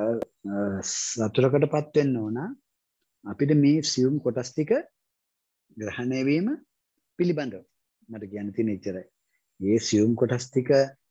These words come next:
ග්‍රහණය නොවුනා නම් අපිත් අර පටිච්චසමුපාද චක්‍රය අර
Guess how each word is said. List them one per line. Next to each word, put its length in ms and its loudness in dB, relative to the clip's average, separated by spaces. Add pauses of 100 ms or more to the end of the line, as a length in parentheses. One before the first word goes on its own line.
(380)
ග්‍රහණය 600 0
නොවුනා 500 0
නම් 280 2 (960)
අපිත් 360 -4
අර 160 -6
පටිච්චසමුපාද 880 -4
චක්‍රය 460 0 (640)
අර 120 -8